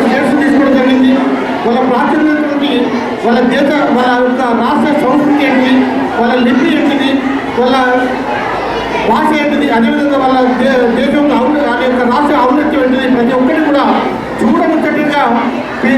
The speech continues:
విద్యార్థులందరూ కూడా వాళ్ళ డ్రెస్ కోడ్‌తో వచ్చి వారి యొక్క రాష్ట్రం గురించి చెప్పిన విధంగా కూడా చాలా బ్రహ్మాండంగా తిలకించడం జరిగింది. వారికి ఉన్నటువంటి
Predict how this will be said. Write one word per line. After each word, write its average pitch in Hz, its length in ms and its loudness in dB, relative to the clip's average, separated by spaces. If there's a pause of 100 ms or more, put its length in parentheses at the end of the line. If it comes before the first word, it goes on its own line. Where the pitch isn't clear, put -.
విద్యార్థులందరూ 277 640 2
కూడా 269 160 2
వాళ్ళ 233 160 2
డ్రెస్ - 240 2
కోడ్‌తో - 340 0
వచ్చి 302 240 0 (680)
వారి 247 240 0
యొక్క 254 220 0
రాష్ట్రం 302 380 0
గురించి 294 300 4 (400)
చెప్పిన 254 340 0
విధంగా 285 260 0
కూడా 269 120 0 (120)
చాలా 240 240 2
బ్రహ్మాండంగా 285 600 2
తిలకించడం 254 480 2
జరిగింది. 254 340 4 (1000)
వారికి 285 320 0
ఉన్నటువంటి 285 480 2